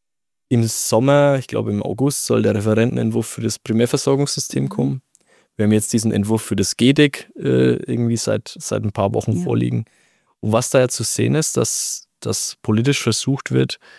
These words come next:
Speaker 1: dass Patienten zukünftig erstmal digital in die Versorgung
Speaker 2: Mhm.
Speaker 1: einsteigen.
Speaker 2: Mhm.
Speaker 1: Was ja auch eine Entwicklung ist, die international in vielen anderen Ländern schon langs-,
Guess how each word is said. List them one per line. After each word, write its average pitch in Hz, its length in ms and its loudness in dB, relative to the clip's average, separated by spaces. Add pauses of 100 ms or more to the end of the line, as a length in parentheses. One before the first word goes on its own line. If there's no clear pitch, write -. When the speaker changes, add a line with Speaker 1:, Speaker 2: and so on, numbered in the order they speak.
(800)
Speaker 1:
dass - 180 0
Patienten 107 600 -2
zukünftig - 1040 -2 (760)
erstmal 120 320 2
digital 113 480 2
in 104 80 4
die 101 60 0
Versorgung 92 460 -2
Speaker 2:
Mhm. 92 60 -4
Speaker 1:
einsteigen. - 600 -4 (180)
Speaker 2:
Mhm. 185 120 -10
Speaker 1:
Was - 140 -4
ja 107 80 4
auch 101 120 2
eine 107 100 0
Entwicklung 110 400 0
ist, 110 200 -2
die 110 80 -2
international 101 600 -2
in 98 60 -6
vielen 104 220 -6
anderen 104 240 -2
Ländern 101 300 0
schon 101 260 -8 (480)
langs-, 101 260 -4